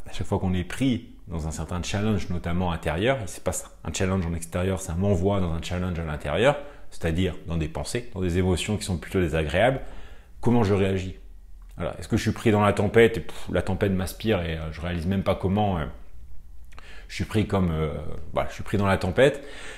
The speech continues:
ou est-ce que j'arrive à, euh, garder pied, j'arrive à rester, euh,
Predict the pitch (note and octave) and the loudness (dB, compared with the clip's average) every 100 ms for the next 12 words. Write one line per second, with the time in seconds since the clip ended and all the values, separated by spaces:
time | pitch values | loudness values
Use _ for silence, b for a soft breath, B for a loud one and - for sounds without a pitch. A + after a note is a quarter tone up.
0 | B A2+ A2+ - C3+ A#2 F#2 F#2 A2 G#2 | B 6 6 10 12 12 10 6 6 6
1 | G2+ A2 F#2 E2+ D#2+ - - F#2 F#2+ F#2+ | 8 8 6 4 -4 -10 -4 0 2 0
2 | - B2+ - - E2+ F#2 G#2 F2+ F2+ F2+ | 0 -2 -2 -4 0 4 4 4 4 2
3 | - G#2 G#2+ F#2+ F2 | 2 4 6 6 2